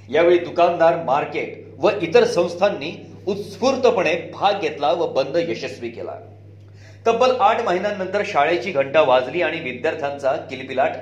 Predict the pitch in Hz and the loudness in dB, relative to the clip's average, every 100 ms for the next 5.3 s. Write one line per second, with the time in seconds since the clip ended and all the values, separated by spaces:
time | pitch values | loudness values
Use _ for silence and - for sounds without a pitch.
0 | - 131 185 165 117 123 180 196 180 - | -2 0 0 -2 -8 -6 -4 -4 -4 -2
1 | 180 - 120 117 127 131 127 101 90 - | -2 -2 -6 -4 2 2 2 -2 -8 -8
2 | - - - - - - 180 220 233 226 | -16 -20 -20 -20 -20 -2 2 2 2 0
3 | 226 190 196 196 202 - 165 202 - 135 | 0 -2 -2 -4 -4 -4 -4 -6 -2 0
4 | 131 123 123 131 143 - 117 139 170 - | 2 -2 -4 -4 -6 -4 -4 -2 -2 -2
5 | 123 143 - | -4 -6 -8